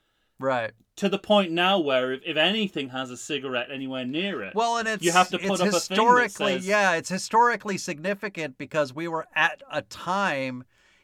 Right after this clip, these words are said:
Speaker 1: in which we were, we were transitioning from if you smoked, you smoked, and it was even probably thought of as cool, to
Speaker 2: Right.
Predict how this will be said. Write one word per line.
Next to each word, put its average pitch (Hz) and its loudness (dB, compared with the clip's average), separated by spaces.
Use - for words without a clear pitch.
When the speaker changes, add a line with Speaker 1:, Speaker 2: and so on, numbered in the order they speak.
Speaker 1:
in 151 -6
which 151 -10
we 151 -6
were, 139 -6
we 156 -2
were 185 0
transitioning 185 -2
from 120 -2
if 160 -14
you 147 -14
smoked, 185 -2
you 147 -10
smoked, 151 -2
and 123 -8
it 160 -10
was 151 -8
even 147 -8
probably 139 -2
thought 135 2
of 123 -4
as 110 -12
cool, 120 -6
to 131 -6
Speaker 2:
Right. 131 -10